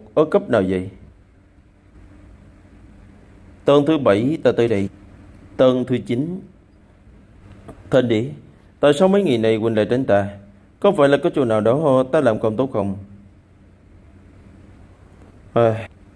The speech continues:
tiền tiếc, chúng ta giải trừ hôn ước đi. Đã rất lâu rồi, cảm giác không cần thiết phải lừa muội nữa rồi.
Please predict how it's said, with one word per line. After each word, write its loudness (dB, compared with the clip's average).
tiền 2
tiếc, -2
chúng 2
ta 4
giải 2
trừ 0
hôn 0
ước 0
đi. -2
Đã 4
rất 2
lâu 4
rồi, 0
cảm 2
giác 0
không -2
cần 0
thiết 0
phải -2
lừa 2
muội 0
nữa -2
rồi. -2